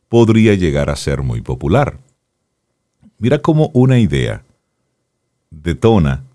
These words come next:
¿m? toda una, una revolución. Por eso, mi querido, mi querida, no hay preguntas tontas, no.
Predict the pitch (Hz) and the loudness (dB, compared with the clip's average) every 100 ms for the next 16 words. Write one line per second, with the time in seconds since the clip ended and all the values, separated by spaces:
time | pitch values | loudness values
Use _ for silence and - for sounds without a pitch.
0 | - 80 120 156 - _ _ _ - _ | -8 -2 0 -2 -10 _ _ _ -20 _
1 | - 98 110 117 113 104 95 85 - 85 | -4 0 2 2 2 2 2 0 -2 0
2 | 92 90 85 78 65 65 82 92 120 185 | 0 0 -2 -4 -4 -2 -2 0 0 0
3 | 190 - 120 117 120 127 - - - _ | -2 -2 0 2 0 -2 -12 -20 -20 _
4 | - 123 127 110 131 104 90 127 95 90 | -2 -2 2 2 4 4 2 0 -2 0
5 | 101 95 92 127 139 117 139 131 85 80 | 2 2 2 2 0 0 0 -2 -4 -2
6 | 113 147 73 67 82 113 160 180 185 170 | -2 -2 -2 -2 0 0 0 0 -2 0
7 | 113 82 | -2 -2